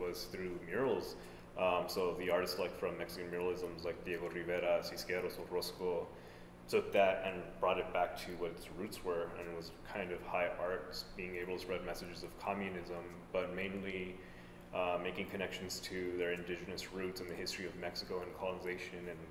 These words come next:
science and where they saw the community going in the future, right? So Mexico always has this amazing ability to take an art form that is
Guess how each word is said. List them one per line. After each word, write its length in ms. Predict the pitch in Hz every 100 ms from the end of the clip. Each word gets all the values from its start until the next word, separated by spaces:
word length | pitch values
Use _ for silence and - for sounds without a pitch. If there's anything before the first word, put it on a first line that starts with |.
| -
science 560 | - - 98 98 92 -
and 120 | 90 90
where 460 | 95 90 87 - - - - -
they 80 | 90
saw 480 | - 90 92 87 - - - - - - -
the 300 | 95 87 82 -
community 320 | 104 104 101
going 280 | 92 92 117
in 100 | 104
the 60 | 90
future, 440 | - - 104 - - - - - - - -
right? 320 | 110 98 104 -
So 380 | 110 95 92 98
Mexico 300 | 95 104 101
always 160 | 98
has 180 | 95 95
this 140 | 95
amazing 580 | 92 92 98 95 92 90 95
ability 460 | 90 92 98 95 92
to 100 | 92
take 420 | - 98 95 - -
an 80 | 92
art 160 | 101
form 260 | - 98 90
that 160 | 90 92
is 380 | 90 87 85